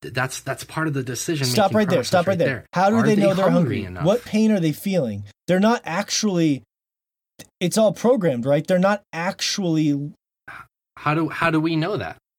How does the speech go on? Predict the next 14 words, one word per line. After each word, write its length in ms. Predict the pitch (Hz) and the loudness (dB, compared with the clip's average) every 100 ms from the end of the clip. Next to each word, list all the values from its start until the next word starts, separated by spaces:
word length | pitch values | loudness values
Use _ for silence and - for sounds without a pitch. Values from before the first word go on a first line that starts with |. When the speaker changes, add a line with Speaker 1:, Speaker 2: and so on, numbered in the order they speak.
| - | -10
Speaker 1:
We, 120 | 117 | -10
we 200 | 107 127 | -6 -4
don't 260 | 127 180 | -2 -2
know 160 | 101 85 | -4 -10
that 200 | 80 - _ | -12 -14 _
because 420 | 104 - 110 98 | -10 -4 -6 -6
you 200 | 104 113 | -6 -4
and 80 | 123 | -2
I 120 | 117 | -2
both 360 | 104 117 143 - | -2 -4 -4 -6
don't 180 | 104 98 | -8 -8
understand 640 | 101 92 - 98 90 87 _ _ _ _ _ | -10 -12 -10 -10 -10 -14 _ _ _ _ _
the, 600 | 135 104 104 101 92 78 110 | -18 -8 -6 -4 -6 -14 -12
the, 520 | 107 107 101 101 | -4 -2 -2 -4